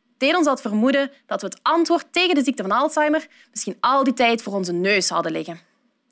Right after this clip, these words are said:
En daarom zijn we ook begonnen met te zoeken naar welke plantensterolen in ons westers dieet voorkomen.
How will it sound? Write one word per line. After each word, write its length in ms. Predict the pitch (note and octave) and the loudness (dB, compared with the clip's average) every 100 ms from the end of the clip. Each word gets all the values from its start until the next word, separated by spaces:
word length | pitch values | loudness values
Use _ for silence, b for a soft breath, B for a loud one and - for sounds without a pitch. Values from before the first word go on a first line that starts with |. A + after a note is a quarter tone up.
| B B B B | B B B B
En 100 | F#3 | -2
daarom 300 | G3 C#4+ E4 | 0 2 4
zijn 140 | D#4 | 4
we 60 | C#4+ | 2
ook 100 | G#3 | 0
begonnen 460 | G3 G#3 C4 D#4 D#4 B - | -2 2 2 2 -2 B -4
met 100 | - | -2
te 80 | |
zoeken 300 | G#3 C4+ F4 | 0 0 2
naar 160 | C#4+ G3 | 2 2
welke 300 | G#3 D#4+ D#4+ | 0 0 -2
plantensterolen 880 | - A#3+ B3 A#3+ - G#3 G3+ F#3 F3+ | 0 0 0 0 0 0 0 0 -2
in 100 | F#3+ | -4
ons 180 | F3 - | -6 -2
westers 480 | A3+ A#3+ - G3+ - | -2 -2 -4 -6 -4
dieet 300 | F3 D#3 - | -4 -4 -4
voorkomen. 600 | F3+ F3+ - D4+ F4 | -4 -4 0 0 2